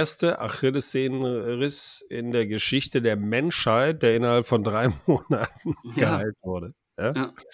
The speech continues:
Speaker 1: Gut, andere brauchen dafür zwölf Monate, aber hey, ich meine, wir reden ja auch von Aaron Rodgers. Ja?
Speaker 2: <laughs> Ich hab im August mein,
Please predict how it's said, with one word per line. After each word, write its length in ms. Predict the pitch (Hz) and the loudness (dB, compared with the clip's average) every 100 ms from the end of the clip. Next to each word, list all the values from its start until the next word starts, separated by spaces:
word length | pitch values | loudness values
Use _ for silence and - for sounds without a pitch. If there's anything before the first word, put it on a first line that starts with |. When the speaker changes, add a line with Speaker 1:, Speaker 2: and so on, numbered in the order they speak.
| - | -12
Speaker 1:
Gut, 240 | - 139 123 | 2 4 4
andere 340 | 95 123 110 | 2 0 0
brauchen 340 | 98 95 107 104 | 0 2 2 2
dafür 240 | 101 92 | -2 -4
zwölf 320 | - 98 117 | -2 0 2
Monate, 420 | 104 92 90 87 | 2 0 -2 -2
aber 240 | 82 87 85 | -4 -4 -4
hey, 220 | 90 85 _ _ | -6 -8 _ _
ich 80 | _ | _
meine, 140 | 95 87 | -6 -4
wir 140 | 87 | -2
reden 140 | 101 | 0
ja 60 | 92 | 0
auch 60 | 87 | -2
von 140 | 87 | -6
Aaron 180 | 82 90 | -6 -2
Rodgers. 460 | 101 87 82 - - | 0 0 -6 -14 -8
Ja? 180 | 101 127 _ _ _ | -6 -6 _ _ _
Speaker 2:
<laughs> 80 | 147 - - - - - - - - _ 139 - | -14 -12 -20 -20 -20 -20 -20 -20 -20 _ -20 -10
Ich 160 | 147 196 | 2 2
hab 100 | - | 2
im 140 | 156 | 0
August 400 | 147 170 202 - | 2 2 2 2
mein, 240 | 143 139 | 2 2